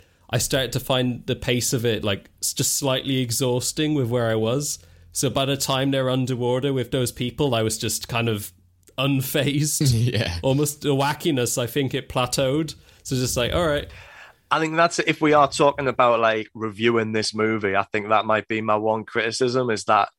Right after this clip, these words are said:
Speaker 3: at seventy-five minutes, I wouldn't say it dragged, but, like,
Speaker 2: No.
Speaker 3: the madness does start to, like, in the middle-ish, somewhere between the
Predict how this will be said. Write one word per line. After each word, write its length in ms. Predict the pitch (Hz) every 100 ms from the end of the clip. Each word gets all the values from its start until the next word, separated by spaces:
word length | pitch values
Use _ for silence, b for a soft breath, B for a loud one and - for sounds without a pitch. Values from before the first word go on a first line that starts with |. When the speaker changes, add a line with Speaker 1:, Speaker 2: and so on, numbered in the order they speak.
| _
Speaker 3:
at 120 | 127 -
seventy-five 680 | - 143 135 123 135 123
minutes, 420 | 117 131 107 104 -
I 40 |
wouldn't 260 | 120 135 131
say 200 | - 120
it 160 | 107 95
dragged, 440 | 104 120 160 156
but, 140 | - 104
like, 340 | 104 104 101
Speaker 2:
No. 240 | 104 82 76
Speaker 3:
the 140 | 113
madness 680 | 104 110 117 117 117 110 -
does 240 | - 110 101
start 360 | - 113 110
to, 140 | 107 104 B
like, 200 | 120 117
in 120 | 123
the 80 | 120
middle-ish, 920 | 113 113 110 113 117 117 123 - - _ _
somewhere 380 | - 135 123 120
between 460 | 117 123 131 120
the 80 | 117